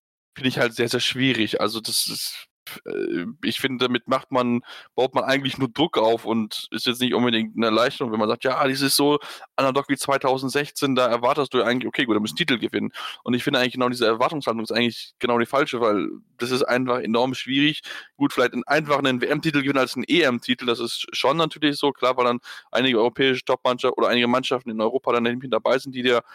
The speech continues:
mögliche Stolpersteine dann durchaus sein könnten. Äh, trotzdem finde ich's halt, wie gesagt, ähm, zu, zu,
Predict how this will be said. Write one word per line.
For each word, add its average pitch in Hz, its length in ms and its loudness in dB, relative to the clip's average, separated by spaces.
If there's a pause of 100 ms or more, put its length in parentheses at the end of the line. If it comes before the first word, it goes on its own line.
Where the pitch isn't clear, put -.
(200)
mögliche 120 260 -4
Stolpersteine 123 680 2
dann 123 120 0
durchaus 120 280 0
sein 135 260 2
könnten. 139 380 -4 (340)
Äh, 117 160 2
trotzdem - 360 -4
finde 123 180 0
ich's - 100 -6
halt, 117 260 0
wie 120 80 -6
gesagt, 117 420 0
ähm, 87 400 -2 (360)
zu, 120 380 2
zu, 107 600 2